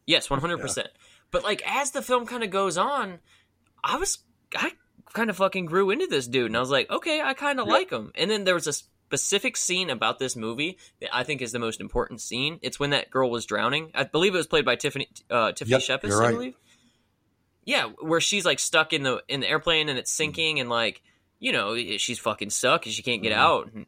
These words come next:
Speaker 1: and she's, as the water rises, it rises above her head, and he's, like, there.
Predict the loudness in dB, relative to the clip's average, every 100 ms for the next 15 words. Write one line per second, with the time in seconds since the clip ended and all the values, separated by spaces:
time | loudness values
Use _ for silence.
0 | -6 -4 -4 -8 -10 -8 -4 -4 -4 -8
1 | _ _ -4 -4 -2 -4 0 2 4 4
2 | 2 0 -4 0 0 0 2 4 4 4
3 | 4 4 2 -2 -4 2 2 0 2 6
4 | 6